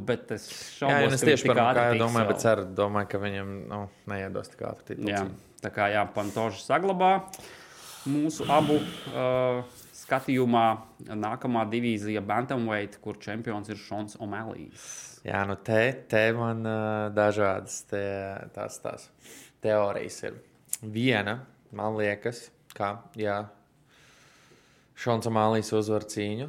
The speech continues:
Speaker 2: tad jautājums, cik daudz reizes viņš vēl cīnīsies.
Speaker 1: Jā, viņš jau izteica, ā, jau fikso, jau prognozi, kad, ā, viņš ļoti cerot, ka Topuria uzvarēs, ā, tā kā pret Volkanovski, un tad viņš varētu izaicināt viņu. Tā kā.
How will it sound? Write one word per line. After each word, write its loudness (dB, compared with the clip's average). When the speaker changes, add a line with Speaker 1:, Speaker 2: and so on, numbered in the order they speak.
Speaker 2:
tad -6
jautājums, 0
cik -6
daudz 0
reizes 0
viņš -10
vēl -6
cīnīsies. -8
Speaker 1:
Jā, 4
viņš 2
jau 2
izteica, 0
ā, 2
jau 2
fikso, -2
jau -2
prognozi, -2
kad, -6
ā, -2
viņš -6
ļoti -2
cerot, -2
ka -12
Topuria -2
uzvarēs, -4
ā, -8
tā -16
kā -8
pret -14
Volkanovski, -8
un -12
tad -10
viņš -12
varētu -8
izaicināt -12
viņu. -10
Tā -20
kā. -20